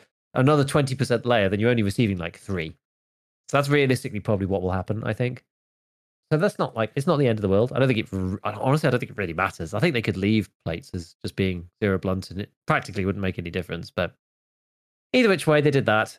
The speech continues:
Um, they adjusted some of the, the hitboxes, which did seem to work. So you couldn't pen, like, thorax and stomach at the same time. Um, I didn't, th-, I don't think you could pen, like, upper arm into the thorax anymore and stuff like this. So some of the, like, spillover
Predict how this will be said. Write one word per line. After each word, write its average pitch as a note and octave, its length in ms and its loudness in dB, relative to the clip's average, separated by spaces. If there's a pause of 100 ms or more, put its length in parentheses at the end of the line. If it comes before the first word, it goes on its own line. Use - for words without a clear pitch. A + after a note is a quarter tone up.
Um, A2 380 2 (380)
they B2+ 160 2
adjusted C#3+ 300 0
some D3 160 2
of B2+ 80 2
the, B2 600 2 (240)
the A2 60 0
hitboxes, A2 560 0
which A2+ 140 -6
did C3+ 180 0
seem B2 180 2
to G2+ 120 -2
work. A2+ 340 2
So - 100 -4
you G2 120 2
couldn't A2+ 240 0
pen, A2 240 0
like, F#2+ 200 -4
thorax A#2+ 320 0
and A2 80 -8
stomach B2 300 -2
at - 60 -10
the G#2+ 60 -8
same A#2+ 220 -4
time. A2+ 520 -2 (480)
Um, F#2+ 500 0 (480)
I G#2+ 80 2
didn't, A#2+ 200 2
th-, C3 120 -2
I A#2 60 2
don't C3 160 2
think D3 80 0
you C3+ 80 2
could - 260 -4
pen, A#2+ 220 2
like, G2+ 260 0 (160)
upper A2+ 260 0
arm C3 360 2
into C3+ 260 -4
the C3 160 0 (260)
thorax B2+ 400 0
anymore B2+ 440 2
and G#2 100 -2
stuff - 180 -2
like A2+ 100 -4
this. G2 120 -2
So A2+ 120 0
some C#3+ 180 2
of C#3+ 80 4
the, C3 60 6
like, A#2+ 180 2
spillover C#3 760 2